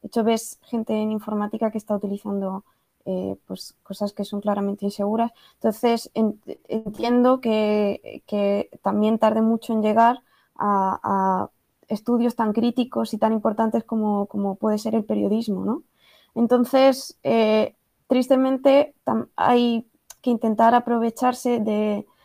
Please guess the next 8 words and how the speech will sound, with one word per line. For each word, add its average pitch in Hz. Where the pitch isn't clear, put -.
de 226
los 220
recursos 233
que 262
tenemos 247
en 240
Internet 240
para 214